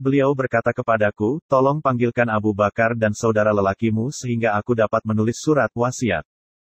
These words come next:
Sesungguhnya aku merasa khawatir terhadap orang yang ambisius yang mengatakan, 'Aku adalah orang yang lebih berhak sementara Allah dan orang-orang mukmin enggan kecuali Abu Bakar.'"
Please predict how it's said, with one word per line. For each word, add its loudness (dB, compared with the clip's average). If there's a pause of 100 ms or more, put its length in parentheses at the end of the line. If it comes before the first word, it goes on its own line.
(360)
Sesungguhnya 0
aku -2
merasa 0
khawatir 2
terhadap 0
orang 2
yang 0
ambisius -2
yang 0
mengatakan, 0
'Aku -2
adalah 2
orang 0
yang 0
lebih -2
berhak -2
sementara 0
Allah 2
dan 2
orang-orang 2
mukmin -2
enggan 0
kecuali 0
Abu -2
Bakar.'" -2